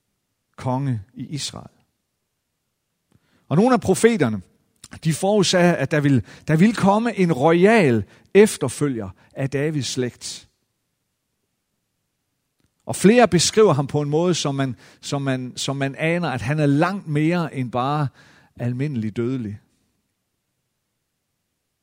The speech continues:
Esajas, profeten Esajas, han taler om, at der vil komme et barn, siger han. Og i samme åndedrag, så siger han, en søn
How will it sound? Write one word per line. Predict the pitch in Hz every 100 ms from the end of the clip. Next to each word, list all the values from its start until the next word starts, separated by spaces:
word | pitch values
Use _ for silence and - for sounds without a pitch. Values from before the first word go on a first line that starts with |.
| _ _ _ _ -
Esajas, | 175 160 - 208 240 220 147 - - _
profeten | - 160 240
Esajas, | 196 - 190 220 208 - - - -
han | - 226
taler | - 226 220
om, | 185 202 202
at | 165
der | 170
vil | 165 165
komme | - 180 214 214 - - - -
et | 220 -
barn, | 233 254 180 110 101 _ _
siger | - - 120
han. | 98 85 - _ _ _ _ -
Og | 151
i |
samme | - 202 214
åndedrag, | 180 202 160 151
så | 175
siger | 214
han, | 170 156
en | 214
søn | 214 - 226 254 262